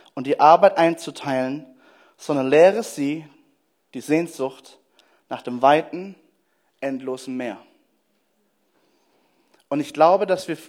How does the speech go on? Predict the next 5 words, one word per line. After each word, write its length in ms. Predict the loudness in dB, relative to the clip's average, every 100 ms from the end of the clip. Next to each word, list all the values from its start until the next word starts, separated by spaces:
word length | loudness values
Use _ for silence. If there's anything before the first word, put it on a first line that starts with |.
| -8
manchmal 800 | -2 -2 -2 -6 -4 -2 -4 -14
zu 280 | -18 -8
wenig 320 | -4 -4 -6 -6
darüber 380 | -6 -4 -6 -8
sprechen, 720 | -20 -14 -10 -10 -10 -16